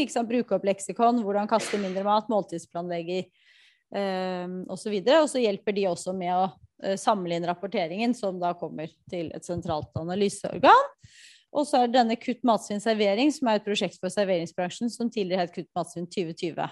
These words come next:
Og da var vel Oslo kommune med litt på slutten, tror jeg. Ehm, men det er ganske krevende å, å komme i gang med det. Men, men når man først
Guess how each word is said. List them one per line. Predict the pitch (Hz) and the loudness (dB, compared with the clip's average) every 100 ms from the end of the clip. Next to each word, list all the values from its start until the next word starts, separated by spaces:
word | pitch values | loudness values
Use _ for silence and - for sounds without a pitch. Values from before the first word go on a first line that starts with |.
| - | -8
Og | - | 0
da | 214 214 | 2 4
var | 190 | 2
vel | 208 | 0
Oslo | - - 175 | -2 -4 -8
kommune | 175 190 180 170 | -4 -4 -4 -4
med | 170 175 - _ | -4 -4 -8 _
litt | 175 175 | -10 -8
på | 180 | -10
slutten, | 170 165 175 165 | -8 -10 -10 -4
tror | 185 | 4
jeg. | 330 494 - _ _ _ _ _ _ _ - | 4 4 -6 _ _ _ _ _ _ _ -4
Ehm, | 226 226 220 220 220 214 220 - _ _ _ _ | -2 0 0 0 0 -2 -2 -6 _ _ _ _
men | 240 | 4
det | 254 | 4
er | 254 | 4
ganske | 254 254 | 2 0
krevende | 269 214 180 190 196 208 | 2 2 2 0 0 2
å, | 202 196 - | 2 2 0
å | 208 | -2
komme | 247 190 185 | -2 -2 -2
i | |
gang | 180 156 | -2 -4
med | 160 | -6
det. | 180 202 | -6 -4
Men, | 208 202 - _ _ | -4 -4 -8 _ _
men | 220 214 208 208 185 226 | 0 0 -2 -4 -4 -2
når | 226 | 2
man | 240 233 | 2 2
først | 226 | -2